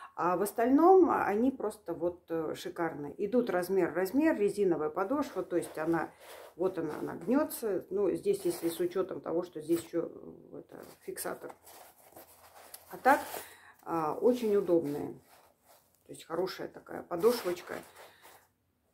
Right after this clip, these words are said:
Шикарно. Шикарно сделаны кроссовочки. И вторая моделька. А, вы её у меня уже видели в предыдущем, э,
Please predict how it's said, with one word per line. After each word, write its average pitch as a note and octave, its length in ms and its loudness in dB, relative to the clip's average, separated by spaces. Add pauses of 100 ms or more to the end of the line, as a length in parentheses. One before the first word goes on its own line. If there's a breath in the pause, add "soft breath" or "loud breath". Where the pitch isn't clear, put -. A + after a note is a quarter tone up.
(640)
Шикарно. E3 480 -10 (160)
Шикарно F3 480 2
сделаны D#3 460 0
кроссовочки. B3 800 2 (720 loud breath)
И C#4+ 360 2
вторая C#4 520 6
моделька. C#4 680 6 (1040)
А, E3+ 200 0
вы B3+ 180 6
её G#3+ 240 10
у - 20 4
меня F#3+ 220 4
уже F3 240 2
видели D4+ 400 6
в - 80 -8
предыдущем, C4 720 -2 (420)
э, G#3+ 260 4